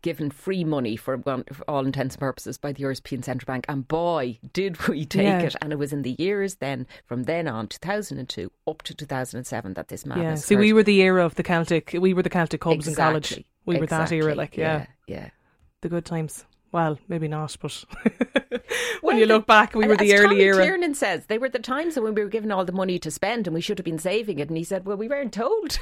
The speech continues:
Speaker 2: Yeah, well,
Speaker 1: <laughs> We
Speaker 2: there you
Speaker 1: did
Speaker 2: go.
Speaker 1: what we were told.
Speaker 2: Y-, what about the, you talked about, um, the likes of the rent and the transport costs in terms of fuel for, for getting around. But for things like public transport and cars and stuff like that, Sinead, is, is there a big shift there?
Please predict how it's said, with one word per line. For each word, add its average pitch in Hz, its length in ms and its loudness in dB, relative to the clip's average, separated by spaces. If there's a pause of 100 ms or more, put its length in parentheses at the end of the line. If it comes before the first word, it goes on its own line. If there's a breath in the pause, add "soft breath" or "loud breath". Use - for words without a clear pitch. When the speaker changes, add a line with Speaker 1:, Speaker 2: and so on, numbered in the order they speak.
(100)
Speaker 2:
Yeah, 185 340 6
well, 180 200 4
Speaker 1:
<laughs> - 0 -
We - 60 2
Speaker 2:
there 196 120 6
you 180 60 6
Speaker 1:
did 151 100 2
Speaker 2:
go. 175 140 6
Speaker 1:
what 196 80 4
we 330 100 -2
were - 180 -6
told. 285 320 0 (300 loud breath)
Speaker 2:
Y-, - 200 -10
what 381 160 6
about 440 280 8
the, 370 80 10
you 320 280 6
talked 370 360 6
about, 311 340 4
um, 220 720 6
the 196 160 2
likes 196 240 4
of 185 60 2
the 190 80 4
rent 180 340 4
and 175 160 2
the 170 40 0
transport 180 640 2
costs 175 380 2
in 170 80 2
terms 165 340 4
of 160 80 0
fuel 185 420 4
for, 160 440 0
for 175 120 -4
getting 160 320 2
around. 160 540 0
But - 220 -2 (200 loud breath)
for 440 120 4
things 523 300 8
like 453 120 8
public 320 300 4
transport 247 420 2
and 180 80 0
cars 180 380 4
and 165 80 -6
stuff 165 260 -4
like 151 120 -6
that, 147 160 -6
Sinead, 175 260 -4
is, 220 120 -4
is 294 140 -4
there 330 140 0
a 330 40 2
big 466 220 6
shift - 360 0
there? 202 340 2